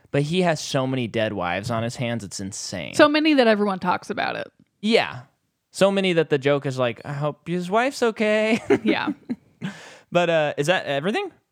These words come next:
Speaker 2: Uh, yeah.
Speaker 1: Oh, so do you wanna jump in?
Speaker 2: Yeah.
Speaker 1: Okay. So the movie starts,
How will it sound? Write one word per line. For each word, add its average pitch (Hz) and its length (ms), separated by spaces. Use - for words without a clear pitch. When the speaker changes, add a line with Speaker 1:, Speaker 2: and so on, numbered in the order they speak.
Speaker 2:
Uh, 220 220
yeah. 180 160
Speaker 1:
Oh, 220 120
so 160 200
do 131 140
you 139 80
wanna 151 240
jump 131 240
in? 117 320
Speaker 2:
Yeah. 190 220
Speaker 1:
Okay. 160 360
So 175 460
the 151 120
movie 131 280
starts, - 640